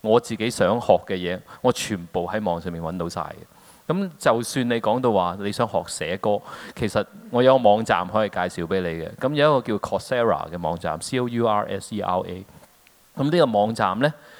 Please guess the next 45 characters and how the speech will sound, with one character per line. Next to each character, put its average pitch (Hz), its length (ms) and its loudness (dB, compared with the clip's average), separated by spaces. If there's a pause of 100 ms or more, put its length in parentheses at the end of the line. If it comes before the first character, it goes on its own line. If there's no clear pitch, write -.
(280)
咁 180 260 -2 (120)
Berklee 190 920 2 (220)
College 156 400 2
of 113 160 0
Music 131 420 2
係 107 180 -2
一 120 100 4
間 131 180 2
波 143 160 4
士 117 140 -6
頓 120 340 -2
好 110 160 -2
出 131 140 2
名， 107 500 -2
呃， 104 160 0
教 101 240 4
音 113 100 2
樂 110 280 2
嘅 95 200 0
學 90 160 -2
校 87 180 2
呢， 101 100 -6 (260)
佢 139 140 6
係 131 100 2
將 170 300 4
佢 113 360 2 (200)
有 113 140 4
兩 101 340 4
個 117 80 6
course 131 500 4
呢 127 140 -4
擺 87 160 2
咗 117 120 4
喺 107 200 -2
嗰 110 140 2
個 90 60 2
上 85 220 -2
面， 80 160 -10 (320)
就 104 100 0
係 - 40 -4
free 143 640 2
嘅， - 40 -8 (680)
俾 117 180 0
人 85 220 2 (180)
學 - 320 0